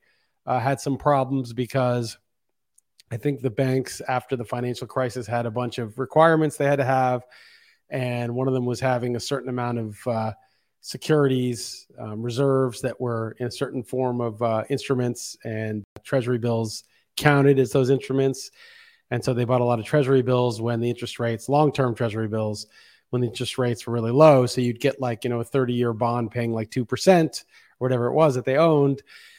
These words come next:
And now, uh, the rates, you know, are five percent for those bonds.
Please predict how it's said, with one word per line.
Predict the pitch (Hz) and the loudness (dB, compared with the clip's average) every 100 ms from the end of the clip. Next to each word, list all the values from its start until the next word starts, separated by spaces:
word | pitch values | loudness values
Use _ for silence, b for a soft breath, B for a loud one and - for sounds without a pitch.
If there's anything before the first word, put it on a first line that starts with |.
| B - | B -4
And | 127 | 0
now, | 143 160 160 156 147 | 2 2 2 4 4
uh, | 147 135 127 | 4 2 0
the | 123 | -2
rates, | 127 135 131 - - - - _ _ _ _ | -2 0 0 -4 -10 -12 -16 _ _ _ _
you | 123 | -6
know, | 120 | -4
are | 120 | -4
five | - 160 180 | 4 6 6
percent | - 143 139 120 117 | 2 -2 -2 -4 -4
for | 127 | -4
those | 117 107 | -4 -4
bonds. | 117 117 113 113 110 - | -4 -4 -4 -6 -8 -12